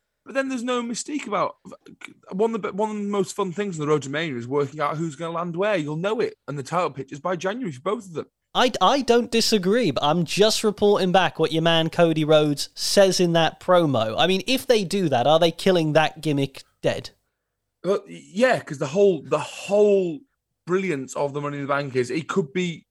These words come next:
Speaker 1: it could be cashed anytime. Think about all the brilliant pops of the last ten, fifteen years that we now lose out on.
Speaker 2: Yeah. Well, it's what they, knowing W W E, they could just as easily say,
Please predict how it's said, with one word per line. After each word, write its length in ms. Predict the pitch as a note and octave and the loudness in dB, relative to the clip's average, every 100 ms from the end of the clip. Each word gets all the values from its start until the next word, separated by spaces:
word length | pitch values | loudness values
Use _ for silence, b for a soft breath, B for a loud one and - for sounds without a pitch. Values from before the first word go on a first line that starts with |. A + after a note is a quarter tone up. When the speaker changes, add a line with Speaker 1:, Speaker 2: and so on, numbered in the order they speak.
| _ | _
Speaker 1:
it 140 | F#3 - | -10 -6
could 160 | G3 | -6
be 80 | F#3+ | -6
cashed 280 | - G3 - | -6 -6 -4
anytime. 300 | G3 F#3+ G3 | -6 -4 -4
Think 140 | A#3+ | -4
about 100 | C4+ | -2
all 140 | - G#3 | 0 -2
the 80 | E3+ | -2
brilliant 420 | F#3+ F#3+ F3+ C#3+ | -2 -2 -4 -8
pops 320 | F#3+ - C3+ | -12 -12 -14
of 80 | C3 | -6
the 80 | C3+ | -4
last 220 | C#3+ - | -4 -6
ten, 160 | D#3+ | -8
fifteen 260 | C#3+ C3+ D3 | -8 -12 -8
years 220 | E3+ D3+ | -6 -6
that 80 | C3+ | -6
we 100 | D3 | -4
now 220 | D#3 E3+ | -4 -4
lose 200 | E3+ F3 | -4 -4
out 240 | G#3+ A#3+ - | -4 -6 -10
on. 80 | - _ _ _ _ | -16 _ _ _ _
Speaker 2:
Yeah. 280 | B2 B2+ A#2 - _ - | -8 -6 -6 -10 _ 2
Well, 220 | E3+ G3+ | 4 4
it's 160 | F3+ | 2
what 120 | G#3+ G#3 | 2 2
they, 80 | B B | B B
knowing 300 | F3 A#3 C#4 | 0 2 4
W 240 | A3+ G#3 F#3 | 2 2 2
W 180 | F3 F#3+ | 2 2
E, 100 | D3 | 2
they 140 | C#3+ | 0
could 160 | - D3 | -2 0
just 240 | G3+ - | 0 0
as 140 | D3+ | -2
easily 340 | F#3+ D#3+ A#2+ A#2 | 0 -2 -2 -2
say, 460 | - C3+ B2 C3 | 0 2 2 -4